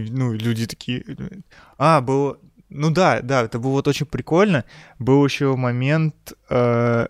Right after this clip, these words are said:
э, не помню, я тебе рассказывал или нет, но это был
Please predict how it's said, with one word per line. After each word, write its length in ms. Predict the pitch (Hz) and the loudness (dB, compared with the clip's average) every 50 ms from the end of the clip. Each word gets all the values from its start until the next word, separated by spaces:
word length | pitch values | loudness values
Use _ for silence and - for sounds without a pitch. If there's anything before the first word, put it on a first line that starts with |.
| - _ | -8 _
э, 220 | - - - - - - - | -12 -10 -10 -10 -10 -14 -14
не 200 | - - 131 135 | -10 -4 -4 -2
помню, 300 | 135 - 160 143 127 120 113 | 2 4 4 4 4 2 0
я 80 | 110 | -4
тебе 200 | 107 - 117 120 | -4 -4 -4 -4
рассказывал 500 | 120 120 - - 135 135 120 117 113 110 | -4 -4 -4 -4 -4 -4 -4 -4 -4 -4
или 100 | 110 107 | -4 -6
нет, 260 | 113 127 165 202 202 - | -4 -2 -2 -2 -2 -2
но 340 | 131 120 117 117 117 117 - - | -4 -4 -4 -4 -6 -8 -8 -10
это 160 | - 117 120 110 | -10 -10 -10 -8
был 260 | 110 123 123 120 | -4 -4 -4 -4